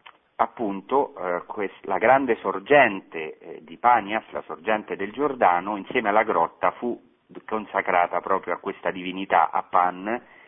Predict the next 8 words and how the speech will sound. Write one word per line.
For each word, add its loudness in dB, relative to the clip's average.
divenendo 4
un 0
luogo 6
santo 2
ovviamente -4
per 0
i -8
pagani. 2